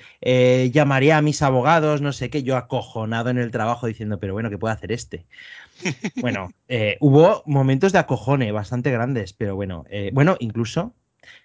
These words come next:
Speaker 1: tengo que decir que una vez tuve un momento acojone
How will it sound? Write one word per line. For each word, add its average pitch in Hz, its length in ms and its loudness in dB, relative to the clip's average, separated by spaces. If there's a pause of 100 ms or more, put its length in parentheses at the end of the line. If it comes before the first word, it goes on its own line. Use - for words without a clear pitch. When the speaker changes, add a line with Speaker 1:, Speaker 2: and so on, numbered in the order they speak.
(140)
Speaker 1:
tengo 107 180 -2
que 110 80 -2
decir 123 280 -2
que 117 80 -2
una 104 120 0
vez 123 260 -2 (120)
tuve 120 400 2 (160)
un 127 100 -4
momento 110 320 2
acojone 123 600 -2